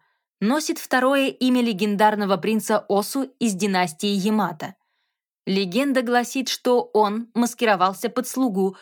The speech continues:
чтобы обмануть бандитов. Связь с Наото здесь очевидна. Наконец, Ямато Сумераги, высшая персона начинающего детектива, просто относится к эпитету, данному императору Японии.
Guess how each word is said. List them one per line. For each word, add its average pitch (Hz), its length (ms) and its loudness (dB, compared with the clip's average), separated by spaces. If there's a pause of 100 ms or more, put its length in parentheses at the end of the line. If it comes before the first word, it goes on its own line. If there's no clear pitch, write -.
(160)
чтобы 214 340 -2
обмануть 180 500 -2
бандитов. 180 720 -2 (480)
Связь 330 320 0
с - 80 -12
Наото 269 400 2
здесь 214 400 -2
очевидна. 160 800 -4 (720)
Наконец, 226 500 0
Ямато 247 540 2
Сумераги, 202 760 0 (460)
высшая 220 480 0
персона 220 500 0
начинающего 196 720 0
детектива, 180 640 -2 (460)
просто 320 460 2
относится 262 720 -2
к 269 80 -4
эпитету, 302 520 -2
данному 254 520 0 (100)
императору 190 640 0
Японии. 196 640 -4